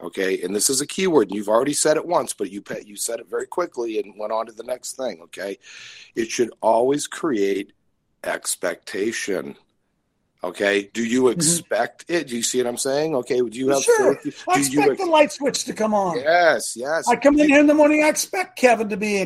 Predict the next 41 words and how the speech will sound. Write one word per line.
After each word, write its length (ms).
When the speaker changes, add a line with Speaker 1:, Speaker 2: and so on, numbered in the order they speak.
Speaker 2:
connected. 520
I 80
expect 500
Speaker 1:
Yeah. 120
Speaker 2:
it, 160
Speaker 1:
But 100
when 100
Speaker 2:
right? 180
Speaker 1:
you 240
and, 200
but 140
when 180
you 200
and 100
Michelle 500
break 460
down 580
ten 260
miles 460
out 220
into 180
the 120
wilderness 840
and 100
you 140
got 180
no 140
cell 300
phone 340
with 160
you 140
and 80
you're 160
praying 460
that 140
the 80
Lord 380
is 140
gonna 180
send 380
help, 320